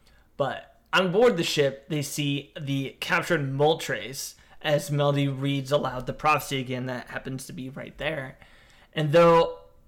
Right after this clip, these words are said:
I'm really not sure why, the Collector has him in a, like, cage,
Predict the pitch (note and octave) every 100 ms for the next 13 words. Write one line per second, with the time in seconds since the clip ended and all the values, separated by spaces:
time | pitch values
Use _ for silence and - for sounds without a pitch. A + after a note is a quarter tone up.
0 | _ D#3 G3+ C#4 A3 D3+ D3+ A3+ F4 G4
1 | F4 E4 D4+ - B3+ A#3 D3 C#3 C#3 A3
2 | D4+ D#4+ - - - - - - - -
3 | D#3+ - G3 D#4 D#4+ E4+ B3+ - G#3+ F3+
4 | F#3+ F3 F3+ F3+ E3 D3 C#3 - - D3+
5 | D3 C#3 C#3+ C#3 D3 C3+ - - _ _
6 | - - A#3+ C4 C3+ A#2 - - -